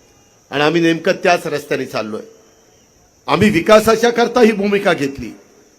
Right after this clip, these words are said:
त्याच्यामध्ये माझ्या शेवटच्या माणसाला पण मदत झाली पाहिजे, हा आमचा दृष्टिकोन आहे. त्याच्यातनं केंद्रामध्ये पंकजाताई मुंडे गेल्या तर तिथं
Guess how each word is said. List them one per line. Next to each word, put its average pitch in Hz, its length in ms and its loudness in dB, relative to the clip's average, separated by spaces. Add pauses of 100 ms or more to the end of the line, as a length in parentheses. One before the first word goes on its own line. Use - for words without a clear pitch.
(840)
त्याच्यामध्ये 208 720 4 (640)
माझ्या 165 380 2
शेवटच्या 220 520 0
माणसाला 208 440 -2
पण 214 180 -2
मदत 208 340 -2
झाली 185 220 0
पाहिजे, 165 440 -4 (1000)
हा 196 160 4
आमचा 214 280 0
दृष्टिकोन 180 540 -2
आहे. 139 100 -2 (840)
त्याच्यातनं 202 460 2
केंद्रामध्ये 185 840 0 (440)
पंकजाताई 202 560 0
मुंडे 190 280 0
गेल्या 180 380 0 (640)
तर 185 180 4
तिथं 180 220 -2